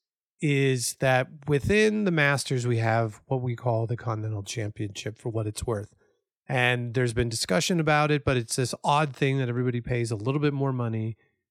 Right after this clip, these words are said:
and essentially qualifies you, if you're in the top twelve, to make Team U S A to go play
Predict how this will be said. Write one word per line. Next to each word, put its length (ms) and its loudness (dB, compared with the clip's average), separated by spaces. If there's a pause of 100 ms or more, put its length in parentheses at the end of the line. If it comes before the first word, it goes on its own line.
(100)
and 100 -2
essentially 1080 0 (440)
qualifies 760 2
you, 520 0 (100)
if 100 -14
you're 80 0
in 80 0
the 80 -2
top 300 -2
twelve, 500 -2 (680)
to 100 0
make 280 0
Team 240 -2
U 200 2
S 180 -2
A 440 0 (340)
to 100 -6
go 160 2
play 520 0